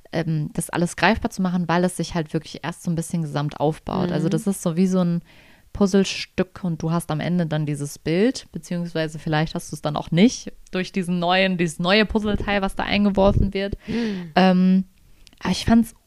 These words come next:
Speaker 1: unfassbar spannend. Ich war, glaub ich, auch schon lange nicht mehr so in so einem Buch halt, also wirklich so gefesselt.
Speaker 2: Mhm.
Speaker 1: Klar, dass man halt sagt, so, ich möchte weiterlesen, aber halt auf eine ganz andere Art und Weise. Weil einfach dieses,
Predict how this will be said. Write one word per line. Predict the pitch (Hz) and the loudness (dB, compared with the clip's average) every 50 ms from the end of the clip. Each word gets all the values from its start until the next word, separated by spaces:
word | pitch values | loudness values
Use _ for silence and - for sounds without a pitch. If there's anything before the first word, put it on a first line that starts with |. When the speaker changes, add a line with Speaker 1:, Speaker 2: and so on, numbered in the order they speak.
| _ - | _ 4
Speaker 1:
unfassbar | - 240 294 349 370 - - - 302 - - - - 233 | 6 6 6 6 4 0 0 0 0 0 0 -2 -2 -2
spannend. | - - - - - 185 185 208 240 285 359 392 - - - _ _ _ _ _ _ _ _ _ _ _ _ _ - | -2 -2 -4 -2 -2 0 4 4 4 4 2 0 -6 -12 -20 _ _ _ _ _ _ _ _ _ _ _ _ _ -6
Ich | - 196 - - | -4 -2 2 4
war, | - 247 220 | 4 4 6
glaub | 226 220 | 4 4
ich, | 214 - 202 | 4 2 0
auch | |
schon | - - 214 214 208 | 0 4 4 6 6
lange | 202 208 254 302 | 6 4 4 4
nicht | 277 247 - 220 | 4 4 4 4
mehr | 214 208 | 4 4
so | 180 208 233 | 6 4 4
in | 277 277 240 | 4 4 4
so | 214 202 | 4 4
einem | 196 190 185 | 4 2 2
Buch | - 226 - 240 | 0 -2 0 2
halt, | 214 180 202 - | 0 0 0 -2
also | - 196 180 170 | -4 -4 -2 -2
wirklich | 175 196 202 - - | -2 -2 -2 -2 -4
so | - 180 | -8 -8
gefesselt. | 165 151 - - 185 175 - - 160 156 151 160 - - | -8 -8 -4 -2 -2 -2 0 0 -2 0 -2 -2 -4 -6
Speaker 2:
Mhm. | 220 202 180 175 180 185 208 | -6 -4 -4 -4 -4 -4 -2
Speaker 1:
Klar, | 233 196 190 196 | 0 2 4 4
dass | 185 180 - - | 4 2 2 0
man | 175 165 170 | 0 0 0
halt | 170 - | 0 0
sagt, | - 170 - - | 0 -2 -2 -2
so, | - 170 | -6 -6
ich | - - | -2 -2
möchte | 180 170 - - | -2 0 2 2
weiterlesen, | 214 214 214 226 214 220 226 226 214 226 240 277 - - - - - - - - _ | 2 2 2 2 4 6 6 6 6 4 2 0 -4 -10 -20 -20 -20 -20 -20 -20 _
aber | - 180 175 180 | -2 2 4 4
halt | 190 - | 4 2
auf | 156 - | 0 -2
eine | 180 - | -4 -2
ganz | 170 190 196 - | -2 -2 -2 -2
andere | - 190 202 190 175 - - | 0 0 2 2 0 0 -2
Art | - 170 165 | -4 -2 -2
und | 165 143 | 0 4
Weise. | 156 156 156 151 131 143 143 - 175 175 _ _ | 4 6 6 4 2 -2 -4 -6 -6 -10 _ _
Weil | - 165 170 - - | -2 0 0 0 -2
einfach | - 175 190 - - 175 - | -4 -4 -2 -2 -4 -4 -4
dieses, | - - 175 165 160 165 165 165 - - - | -4 -4 -4 -2 0 -2 -2 -2 -4 -10 -18